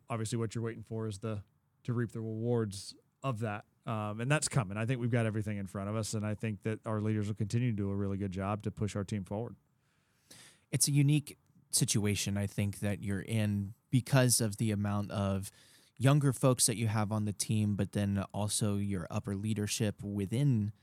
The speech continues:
Speaker 2: the team. And it's so great to hear that they haven't lost heart because, man, um,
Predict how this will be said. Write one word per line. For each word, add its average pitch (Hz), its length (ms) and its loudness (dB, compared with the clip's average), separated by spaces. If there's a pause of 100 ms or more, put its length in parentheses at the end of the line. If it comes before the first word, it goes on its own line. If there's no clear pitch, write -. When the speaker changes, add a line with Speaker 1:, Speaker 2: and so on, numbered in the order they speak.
(200)
Speaker 2:
the 101 140 0
team. 98 520 -2
And 120 140 4
it's 113 120 4
so 123 140 6
great 107 200 0
to - 80 -10
hear 101 200 -4
that 90 280 -6
they 92 140 -6
haven't 95 340 -4 (340)
lost 95 420 -2
heart 98 320 0
because, 107 360 -2 (100)
man, 104 320 0 (460)
um, 98 500 0